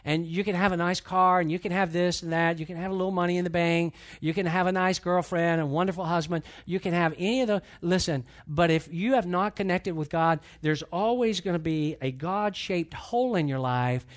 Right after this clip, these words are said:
that money, things, people, nobody can fill that void.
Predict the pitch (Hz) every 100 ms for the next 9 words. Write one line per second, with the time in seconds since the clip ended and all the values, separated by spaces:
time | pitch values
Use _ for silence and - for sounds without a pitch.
0 | - - 139 143 147 165 180 185 180 175
1 | - 175 165 160 156 143 - _ - 185
2 | 165 131 117 - 135 147 165 175 175 151
3 | 135 135 131 - 131 127 131 127 147 123